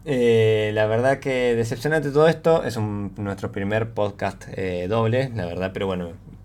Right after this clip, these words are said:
había que hablar de la E tres, y más cuando es tan decepcionante. Creo que si era buena lo hubiéramos repartido en varios, pero la verdad que, pues, no quiero hablar más de este <laughs> tema.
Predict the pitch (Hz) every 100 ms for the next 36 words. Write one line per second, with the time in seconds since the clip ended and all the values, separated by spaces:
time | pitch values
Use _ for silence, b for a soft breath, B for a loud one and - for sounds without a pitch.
0 | - 107 107 104 101 107 104 95 95 -
1 | 113 113 131 131 - 110 104 - 113 104
2 | 98 98 - 98 101 101 123 143 - -
3 | 117 113 110 110 117 110 110 123 120 101
4 | 104 107 101 98 101 95 98 107 101 98
5 | 107 113 110 95 90 92 107 107 104 -
6 | - 107 104 98 95 98 107 104 98 98
7 | 98 110 120 113 113 110 117 117 139